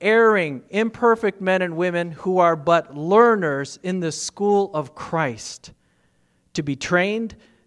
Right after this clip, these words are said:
disciplined, and educated for this life and for the future immortal life. This is just training. We're all making mistakes along the way. This process of sanctification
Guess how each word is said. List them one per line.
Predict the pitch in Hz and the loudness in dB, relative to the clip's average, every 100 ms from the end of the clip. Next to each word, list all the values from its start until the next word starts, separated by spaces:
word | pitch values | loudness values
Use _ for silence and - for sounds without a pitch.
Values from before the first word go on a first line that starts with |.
| 120 | -6
disciplined, | 175 196 214 208 214 220 220 - _ - | 0 0 0 -2 -2 -2 -4 -10 _ -10
and | 156 - - | -10 -10 -2
educated | 208 190 190 170 147 127 | -2 -2 -4 -4 -4 -6
for | - 123 | -10 -6
this | 151 175 | -6 -4
life | 190 180 190 180 - _ _ _ _ - | -2 -2 -4 -6 -16 _ _ _ _ -12
and | 131 | -10
for | 135 | -10
the | 127 120 | -10 -10
future | - 175 175 - 165 151 - | -10 -8 -8 -8 -8 -10 -14
immortal | 147 143 127 123 107 | -10 -8 -6 -6 -8
life. | 98 95 92 _ _ _ - | -12 -16 -20 _ _ _ -10
This | 143 151 | -8 -8
is | 131 | -4
just | 165 - | -4 -4
training. | - 143 123 113 104 104 _ _ _ _ _ - | -8 -8 -8 -10 -14 -20 _ _ _ _ _ -8
We're | 139 127 - | -8 -8 0
all | 143 160 175 165 - - | 4 4 4 0 -10 -8
making | 156 165 - 165 | -4 -4 -6 -8
mistakes | 147 - 147 151 - | -8 -6 -4 -4 -4
along | 147 147 147 | -4 -2 -4
the | 131 | -2
way. | 139 151 151 - | 0 0 -4 -10
This | 127 | -10
process | - 165 151 165 - | -2 0 0 -8 -12
of | 147 | -10
sanctification | 160 151 143 135 - 160 - 170 | -8 -6 -8 -10 -6 -6 -4 -8